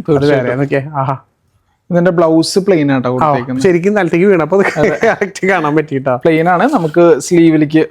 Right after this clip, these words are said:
Speaker 2: മാത്രം
Speaker 1: ആ, രണ്ട്
Speaker 2: വെക്കാനുള്ള
Speaker 1: sleeve-ിലേക്ക് ആ ഹാൻഡ്
Speaker 2: രീതിയിലേക്കാണ്
Speaker 1: പെയിന്റിങ് കൊടുത്തിട്ടുണ്ട് അല്ലേ?
Speaker 2: കൊടുത്തേക്കുന്നത്.
Speaker 1: കണ്ടോ? നല്ല
Speaker 2: നല്ല
Speaker 1: ഭംഗിയുണ്ട്
Speaker 2: രസമായിരിക്കും.
Speaker 1: സാരി.
Speaker 2: അതെ.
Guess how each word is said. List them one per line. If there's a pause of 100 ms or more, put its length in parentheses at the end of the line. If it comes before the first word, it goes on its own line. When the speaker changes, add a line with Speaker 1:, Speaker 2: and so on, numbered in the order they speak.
Speaker 2:
മാത്രം
Speaker 1:
ആ,
രണ്ട്
Speaker 2:
വെക്കാനുള്ള
Speaker 1:
sleeve-ിലേക്ക്
ആ
ഹാൻഡ്
Speaker 2:
രീതിയിലേക്കാണ്
Speaker 1:
പെയിന്റിങ്
കൊടുത്തിട്ടുണ്ട്
അല്ലേ?
Speaker 2:
കൊടുത്തേക്കുന്നത്. (120)
Speaker 1:
കണ്ടോ?
നല്ല
Speaker 2:
നല്ല
Speaker 1:
ഭംഗിയുണ്ട്
Speaker 2:
രസമായിരിക്കും.
Speaker 1:
സാരി.
Speaker 2:
അതെ.